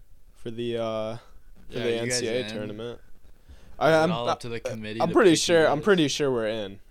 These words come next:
Speaker 1: I'm pretty sure we're in.
Speaker 2: Ohio State beat Purdue.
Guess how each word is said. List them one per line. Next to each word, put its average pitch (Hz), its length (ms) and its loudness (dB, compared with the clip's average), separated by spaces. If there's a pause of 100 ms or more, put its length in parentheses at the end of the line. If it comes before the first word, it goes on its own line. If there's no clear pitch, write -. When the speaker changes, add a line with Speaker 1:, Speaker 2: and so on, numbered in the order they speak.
Speaker 1:
I'm 127 100 -10
pretty 156 220 -2
sure 135 240 -6
we're 101 260 -6
in. - 120 -14 (1000)
Speaker 2:
Ohio 107 320 -8
State 104 440 -8
beat 107 220 -10
Purdue. 104 520 -12